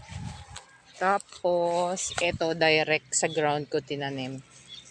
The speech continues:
Pipino. Oh, medyo maliit yan, pero yung mga kasamahan niya malalaki.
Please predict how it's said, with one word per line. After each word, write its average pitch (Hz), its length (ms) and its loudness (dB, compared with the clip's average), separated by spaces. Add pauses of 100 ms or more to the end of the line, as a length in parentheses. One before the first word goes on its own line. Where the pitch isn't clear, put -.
(720)
Pipino. 233 560 2 (2500)
Oh, 156 160 -6
medyo 175 320 -8
maliit 202 400 -6
yan, 143 480 -12
pero 147 320 -12
yung 151 160 -14
mga 143 160 -12
kasamahan 139 480 -16
niya 131 240 -10
malalaki. 127 640 -14